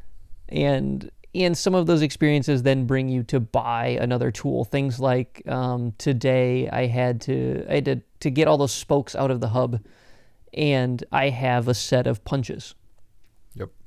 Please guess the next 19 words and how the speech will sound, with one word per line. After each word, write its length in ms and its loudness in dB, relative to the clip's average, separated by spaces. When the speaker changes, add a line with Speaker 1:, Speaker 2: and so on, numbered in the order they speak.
Speaker 1:
So 460 4
I 120 4
would, 300 2
you 240 -2
know, 280 0
get, 500 -4
get 120 0
the 60 -2
spokes 340 2
moving 360 6
and 120 2
get 100 4
'em 100 0
cut 260 0
as 180 -4
flat 320 -2
as 140 -2
I 100 2
could, 380 0